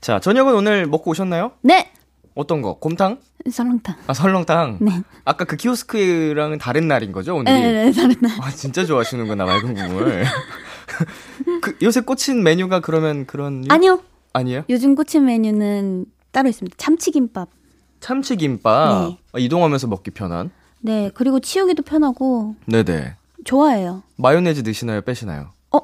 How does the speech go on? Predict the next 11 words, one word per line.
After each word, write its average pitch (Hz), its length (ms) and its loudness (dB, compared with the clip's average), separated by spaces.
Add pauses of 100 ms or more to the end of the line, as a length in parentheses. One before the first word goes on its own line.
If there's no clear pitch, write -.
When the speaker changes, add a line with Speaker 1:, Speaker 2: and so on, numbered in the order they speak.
(360)
Speaker 2:
넣어야 202 460 -2 (180)
돼요. 180 200 -14 (280)
Speaker 1:
넣어야 127 400 6 (340)
되는 113 320 0
거죠? 92 280 -6
Speaker 2:
네. 190 260 0 (280)
Speaker 1:
어, 107 100 -4
뺀 196 260 0
친구들이 139 440 -4
있더라고. 76 640 -12 (440)
Speaker 2:
왜요? 247 360 6